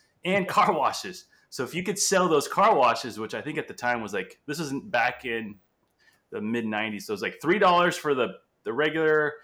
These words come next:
and then the best one was gonna be, like, five dollars. So if you could do that, the, there was tremendous <laughs> amount of margin. And so we won a few contests that way. And then my family, uh, which, which was, uh, Frank, and he's my brother-in-law, and my sister,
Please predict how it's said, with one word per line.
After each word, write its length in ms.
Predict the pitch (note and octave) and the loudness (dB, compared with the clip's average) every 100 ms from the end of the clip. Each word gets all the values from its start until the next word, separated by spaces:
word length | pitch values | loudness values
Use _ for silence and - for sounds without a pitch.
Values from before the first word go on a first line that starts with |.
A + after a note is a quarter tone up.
| _ _ | _ _
and 80 | B2 | -4
then 60 | A#2 | -2
the 80 | |
best 300 | G#2+ D3+ D3+ | 0 0 0
one 220 | C#3 C#3 C3 | 0 0 0
was 120 | G#2 | -2
gonna 140 | A2+ | -4
be, 60 | G#2 | -4
like, 140 | F#2+ | -4
five 340 | - B2+ A2 G2+ | -2 -2 0 -2
dollars. 280 | F#2+ F#2+ | -4 -6
So 80 | - | -8
if 80 | - | -12
you 80 | G#3+ | -10
could 120 | F#3 | -6
do 120 | E3 | -4
that, 300 | G2 E2 - _ | -2 -4 -8 _
the, 120 | - - _ _ _ _ _ _ | -18 -18 _ _ _ _ _ _
there 120 | - B2+ | -4 -4
was 180 | - | -4
tremendous 640 | - B2+ A#2+ C#3+ D3 A2 - | -6 -2 0 2 2 -2 -6
<laughs> 0 | |
amount 420 | A#2 - B2 A2 | -6 -2 -4 -4
of 100 | G#2 | -2
margin. 520 | A#2 C#3 A2+ G#2 G2+ _ - _ _ | 2 2 0 -4 -10 _ -20 _ _
And 160 | B2 A#2 | -8 -4
so 140 | D3 | 0
we 80 | D3 | 0
won 180 | D3 D#3+ | 2 0
a 40 | |
few 160 | - D3 | 0 -4
contests 480 | - D3+ D#3 A#2+ - | 0 -2 -2 -6 -2
that 200 | A#2+ G2+ | -2 0
way. 300 | A2+ A#2 A#2 _ _ _ _ - | -2 -2 -6 _ _ _ _ -8
And 120 | A#2 | -4
then 140 | B2 | 0
my 180 | B2 A#2 | 2 0
family, 920 | - - F3 B3 E3 B2 A2+ A2+ - | -2 -2 2 2 2 0 0 -2 -6
uh, 260 | B2 A#2 A2 | -6 -6 -6
which, 420 | G2 A#2 - - | -10 -14 -14 -10
which 220 | B2 G#2+ A#2 | -8 -6 -6
was, 380 | G#2+ G2+ - A2 | -6 -8 -12 -12
uh, 140 | G2+ F#2+ - - _ | -14 -14 -20 -20 _
Frank, 520 | - D3 C#3+ C#3+ - | -4 0 0 0 -4
and 120 | A2+ | -8
he's 120 | A#2 | -4
my 320 | A#2 A2+ G#2+ - _ - - | -2 -2 -2 -10 _ -20 -4
brother-in-law, 540 | C#3 C#3 C#3 C3 C3 B2+ | 2 4 2 2 2 2
and 100 | A2 | 0
my 60 | |
sister, 640 | G2+ - G#3 - A2+ G#2 | -2 -2 -2 -2 -2 -2